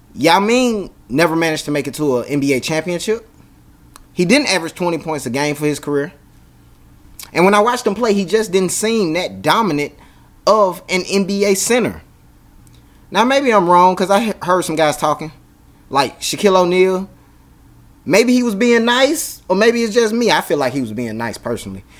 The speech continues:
But Shaq had the nerve to say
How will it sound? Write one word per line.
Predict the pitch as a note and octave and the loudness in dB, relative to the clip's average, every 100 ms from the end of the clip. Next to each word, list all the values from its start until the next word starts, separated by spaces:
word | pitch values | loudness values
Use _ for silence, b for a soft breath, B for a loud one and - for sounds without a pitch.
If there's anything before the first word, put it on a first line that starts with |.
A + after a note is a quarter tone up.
| B | B
But | C#3 E3 D3 - B B B B | 4 4 4 -2 B B B B
Shaq | - - G#3+ B3+ - | -6 -2 0 0 -2
had | A3+ F3 C#3+ | -2 -2 -4
the | D#3+ | -2
nerve | D#3 D3+ D3+ | 0 0 0
to | D#3 | -4
say | - C#3+ C3 B2+ B2+ | -4 -2 0 0 -2